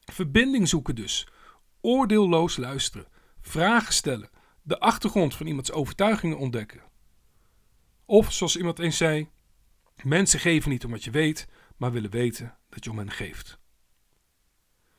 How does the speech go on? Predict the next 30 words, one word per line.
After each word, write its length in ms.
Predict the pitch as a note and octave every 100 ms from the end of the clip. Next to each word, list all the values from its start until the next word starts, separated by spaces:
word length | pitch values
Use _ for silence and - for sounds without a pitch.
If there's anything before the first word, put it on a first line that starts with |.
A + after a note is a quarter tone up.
| _
Een 120 | F#3+
les 220 | G#3 A3
ook 260 | F#3 G#3+ -
die 100 | D#3+
de 60 | B2+
vaste 300 | F#3 - -
gasten 440 | D3+ - - E3
van 140 | -
de 100 | G#2+ -
talloze 420 | F#3 E3+ C#3+ C3+
talkshowtafels 1000 | F#3+ F3+ - C3 - C#3 C3 F3 F#3 -
zich 180 | - C#3
wat 140 | A#2+
mij 180 | D#3 F#3+
betreft 380 | F3+ E3 E3 -
te 80 | C3
harte 240 | B2 A#2+
mogen 280 | A#2 A2 C3
nemen. 360 | A#2 A2+ A2 _ _ _ _ _ _ _ _ _ _ _ _ _
Ooit 240 | G3 G#3
iemand 300 | G3 G3+ G#3
bij 160 | F#3+ F3+
Op 200 | - D#3+
één 320 | E3+ F#3 G#3+
of 160 | - C3
Jinek 360 | D#3+ E3 F3+ -
van 200 | D3 D3
mening 300 | F3+ F#3+ D#3+
horen 260 | F3 E3
veranderen? 640 | E3 D3+ D#3 D#3 F#3+ G#3+